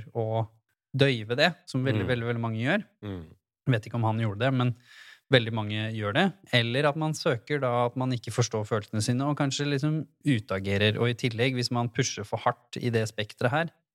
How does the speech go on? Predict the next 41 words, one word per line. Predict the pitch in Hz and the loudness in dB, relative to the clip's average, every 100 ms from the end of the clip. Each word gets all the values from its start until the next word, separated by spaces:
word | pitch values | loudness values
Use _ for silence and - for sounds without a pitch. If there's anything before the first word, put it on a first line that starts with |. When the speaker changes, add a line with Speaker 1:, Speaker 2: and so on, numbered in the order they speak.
| _ - | _ -4
Speaker 1:
så | |
kan | 135 | 0
man | 127 | 2
havne | 123 107 | 0 0
i | |
psykose, | 104 120 - 120 104 - | -4 -6 -4 -4 -4 -2
da, | 110 - - | -2 -2 -6
som | 123 113 | -2 0
det | 113 104 | 0 -4
virker | - | -2
som | 107 107 - - - - 117 | 2 2 0 -20 -20 -20 -16
Speaker 2:
Mm. | 98 92 | -12 -2
Speaker 1:
har | 110 | -2
vært | 113 | -2
tilfellet | 101 101 104 | -6 -4 0
her. | 147 - _ - - - - - _ _ - | -2 -2 _ -20 -20 -20 -20 -20 _ _ -2
Og | 131 135 131 _ - - _ - | 2 2 -2 _ -20 -20 _ 4
da | 147 | 6
har | 135 101 | 6 4
man | 98 113 | 2 -2
jo | 117 120 120 117 | -2 -2 -4 0
genuint | 123 120 117 113 117 - | 0 2 0 0 -2 -6
ikke | 131 _ - 113 | -10 _ -6 -6
styring | - 117 101 101 104 | -4 -4 -4 -6 -6
på | 113 | -4
hva | 101 | -4
man | 98 104 | -4 -4
gjør, | 107 135 127 | 0 0 0
så | - | -2
man | 120 117 | 0 0
er | 104 101 | 0 0
jo | 123 120 110 123 | 0 0 -2 -8
selv | - - 110 110 | -4 4 4 4
juridisk | 113 107 101 101 113 - | -4 -4 -6 -8 -8 -8
sett | 123 - | -10 -6
ikke | 117 113 | -4 2
beregnelig. | 117 98 123 156 - _ - | 2 0 -2 -4 -4 _ -8
Altså, | - 110 120 113 | -2 0 0 0
Speaker 2:
Mm. | 113 120 | -2 -2
Speaker 1:
mennesker | 120 98 95 110 | -2 -2 -6 -6
som, | - 113 107 107 | -2 -2 -2 -6